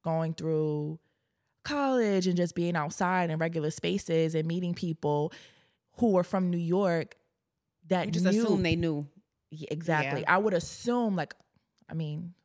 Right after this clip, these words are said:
Speaker 1: what you mean you don't know who I am? Like,
Speaker 2: Right. But was it in a way like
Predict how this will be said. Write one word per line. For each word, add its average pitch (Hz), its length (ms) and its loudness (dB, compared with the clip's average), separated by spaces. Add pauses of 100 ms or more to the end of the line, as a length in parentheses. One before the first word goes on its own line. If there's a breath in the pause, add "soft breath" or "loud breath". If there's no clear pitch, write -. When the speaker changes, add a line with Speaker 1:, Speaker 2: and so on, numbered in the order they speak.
(140)
Speaker 1:
what - 160 -8
you 208 60 -2
mean 196 100 0
you 170 80 0
don't 151 200 -2
know 156 80 -4
who - 60 -6
I - 60 -6 (160)
am? - 200 -14
Like, - 100 -10
Speaker 2:
Right. 180 260 -10 (1160 soft breath)
But 226 120 2
was 226 240 -2
it 214 80 -6
in 185 100 -6
a 185 60 -4
way 175 160 -4
like 160 260 -8